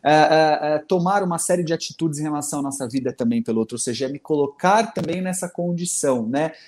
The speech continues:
do, por exemplo, quando a gente fala assim, "Ah, mas os ônibus estão lotados",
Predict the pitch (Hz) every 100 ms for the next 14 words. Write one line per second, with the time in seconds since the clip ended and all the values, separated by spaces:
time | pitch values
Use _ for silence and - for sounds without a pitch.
0 | _ 127 139 139 - - 180 175 123 123
1 | - 95 - _ _ - 156 151 - 151
2 | 143 180 196 185 175 175 151 185 214 190
3 | 180 185 - 180 175 175 131 104 98 -
4 | - -